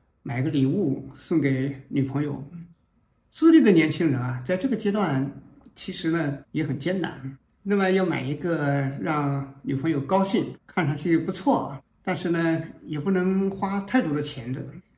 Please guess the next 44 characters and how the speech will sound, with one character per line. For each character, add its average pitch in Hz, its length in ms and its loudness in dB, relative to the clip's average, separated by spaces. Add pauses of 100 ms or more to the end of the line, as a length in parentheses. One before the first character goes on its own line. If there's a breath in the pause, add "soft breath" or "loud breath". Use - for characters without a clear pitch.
(140)
那 220 100 -2
这 320 140 0
时 226 140 0
候 143 160 2
呢 139 100 4
就 139 100 0
很 120 280 -4 (180)
费 254 160 -2
心 - 220 -12
思， - 260 -16 (220)
所 - 160 0
以 185 260 6
甚 190 180 0
至 156 100 0
有 139 100 2
时 175 100 -2
候 156 60 -2
可 147 100 -4
能 165 160 2
会 175 140 0
有 147 100 2
点 143 180 -4
苦 - 240 -4
恼。 277 300 0 (180)
单 208 160 2
身 220 140 2
的 190 80 4
人 139 140 2
们 147 200 0
呢， 127 200 -6 (840)
你 170 80 2
要 190 100 4
意 233 120 2
识 - 120 -4
到 190 180 2
自 208 160 -2
己 143 260 0
也 160 180 2
有 156 120 2
自 165 140 -4
己 139 180 -6
的 143 180 -2 (140)
快 220 220 -2
乐， 147 240 -8